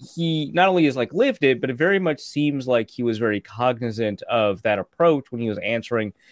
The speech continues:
multiple types of questions, whether it was, you know, this question about blitzing a lot, whether it was a question about,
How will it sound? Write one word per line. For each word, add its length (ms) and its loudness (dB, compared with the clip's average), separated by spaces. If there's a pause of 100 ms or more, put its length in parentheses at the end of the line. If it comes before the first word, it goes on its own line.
(180)
multiple 440 2
types 340 -2
of 120 -12
questions, 400 -6
whether 300 2
it 120 -4
was, 440 2
you 100 -2
know, 60 -2
this 140 -6
question 380 -4
about 260 0
blitzing 340 -4
a 40 -2
lot, 300 0
whether 260 0
it 140 -4
was 260 4
a 40 -8
question 420 -6
about, 360 0